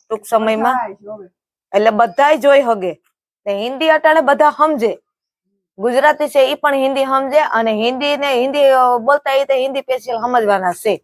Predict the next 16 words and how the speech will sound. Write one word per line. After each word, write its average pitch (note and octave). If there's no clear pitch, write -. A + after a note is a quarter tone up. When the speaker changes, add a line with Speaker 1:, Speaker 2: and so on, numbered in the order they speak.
Speaker 1:
એટલે G3+
સાંજે A#3+
અમારે C4
મીટિંગમાં B3+
વાત B3
થતી C#4+
હતી A#3
ન્યા A#3+
કે G#3+
તમે A#3
હિન્દીમાં A#3+
બનાવો G#3
વીડિયો F#3
ઈ G3
કે, B3
અ, F#3